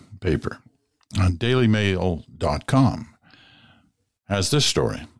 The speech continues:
by Kate Pickles, who's their health editor in Amsterdam.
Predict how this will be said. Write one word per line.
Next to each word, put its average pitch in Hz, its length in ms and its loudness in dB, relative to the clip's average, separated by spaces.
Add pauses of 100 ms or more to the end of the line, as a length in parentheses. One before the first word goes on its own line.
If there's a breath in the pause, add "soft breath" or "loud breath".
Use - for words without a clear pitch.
(3750 loud breath)
by 85 200 -2
Kate 117 360 0
Pickles, 80 460 -2
who's 90 240 0
their 80 240 0
health 104 300 -2
editor 80 420 -4
in 82 140 -2
Amsterdam. 113 720 -4